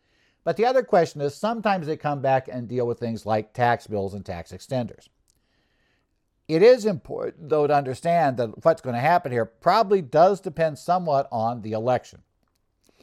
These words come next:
And at the time this was written, the Associated Press had basically had the following based on called races as to where we stand. Now, as always, every so often,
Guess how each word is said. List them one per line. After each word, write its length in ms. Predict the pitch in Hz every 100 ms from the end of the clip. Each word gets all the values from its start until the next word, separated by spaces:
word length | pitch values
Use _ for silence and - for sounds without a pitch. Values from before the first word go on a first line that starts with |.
| _ _ -
And 80 | 127
at 80 | 135
the 80 |
time 340 | 120 160 185 190
this 160 | 156
was 160 | 139 117
written, 440 | 208 190 151 143 - _ _ _ _
the 120 | 123
Associated 680 | 120 147 143 139 139 120 107
Press 460 | 190 196 165 147 143
had 380 | 139 131 110 _ _ _ _ _ 104
basically 560 | 143 165 151 151 123
had 200 | 131 127
the 60 | 127
following 580 | - 170 185 170 135 117
based 320 | 131 131 -
on 220 | 120 117
called 420 | - 117 110 98
races 500 | 120 135 131 113 101
as 100 | 107
to 60 | 95
where 120 | 90
we 80 | 92
stand. 360 | - 127 87 - _ _ _ _
Now, 180 | 127 127
as 220 | 131 120
always, 600 | - 190 202 196 180 175 -
every 200 | 104 104
so 200 | 104 110
often, 400 | 135 143 147 135